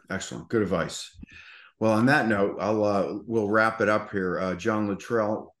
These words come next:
um, and again, I'm just gonna y-, use the initials, B K L W law firm. Um, and you're just in California, is that right?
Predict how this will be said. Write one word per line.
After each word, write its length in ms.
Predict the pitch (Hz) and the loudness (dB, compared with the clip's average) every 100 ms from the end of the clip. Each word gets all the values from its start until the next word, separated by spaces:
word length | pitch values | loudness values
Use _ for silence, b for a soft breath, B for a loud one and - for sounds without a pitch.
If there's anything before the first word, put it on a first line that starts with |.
| _ | _
um, 460 | 95 98 92 87 - - | -8 -4 -2 -4 -6 -8
and 120 | 90 | -4
again, 240 | 95 95 | 0 0
I'm 100 | 87 | 0
just 220 | 85 - | -4 -6
gonna 240 | 95 85 85 - - _ _ | -4 -4 -4 -14 -20 _ _
y-, 120 | 101 - | -14 -10
use 260 | 107 107 95 | -2 0 2
the 100 | 95 | 2
initials, 420 | 98 98 92 87 | 2 0 -4 -4
B 220 | 117 123 | 0 0
K 300 | 123 120 95 | 2 0 2
L 240 | 104 98 | 2 0
W 640 | 87 107 101 92 82 80 - - b b b _ | 0 0 0 -2 -4 -8 -12 -20 b b b _
law 240 | 90 95 95 | -2 -2 -2
firm. 560 | 95 90 85 78 - - | -4 -2 -2 -4 -10 -10
Um, 280 | 87 85 | -6 -4
and 120 | 98 120 | -2 0
you're 120 | 127 | 2
just 240 | 151 135 | 0 0
in 120 | 120 | -2
California, 600 | 101 117 98 95 110 92 80 | 0 0 0 0 -4 -4 -4
is 60 | |
that 100 | 98 | -4
right? 260 | 98 104 | -2 -2